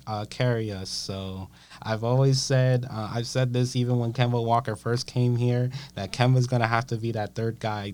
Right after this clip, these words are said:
to, uh, those two. They will go as far as Jaylen, uh,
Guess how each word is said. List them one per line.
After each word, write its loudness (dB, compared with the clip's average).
to, -8
uh, -10
those -10
two. -10
They 4
will 6
go 6
as 0
far 2
as -2
Jaylen, 0
uh, -4